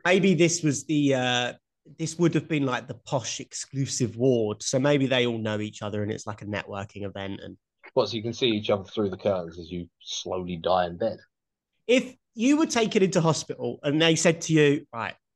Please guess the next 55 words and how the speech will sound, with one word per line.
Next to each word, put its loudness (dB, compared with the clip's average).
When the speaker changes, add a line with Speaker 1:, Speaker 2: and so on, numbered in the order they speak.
Speaker 1:
just -6
keep 2
the 4
noise 4
down. -6
The -20
guy 0
next -2
to -6
you -4
is -6
slowly 0
turning -2
into -4
stone." -4
Would 4
you 6
or 8
would 4
you 4
not 0
want 2
to 0
see -4
that? -16
Speaker 2:
I 2
don't -4
think -12
I'd -8
want -14
to -12
see. -10
I 4
don't 0
like 0
hospitals -8
anyway. -10
It -6
was -2
a 0
bit 2
of 2
a 2
grim 0
episode -8
for -20
me. -20
I'm -6
not, -2
I'm -4
not 2
a -8
fan -8
of -14
hospitals. -12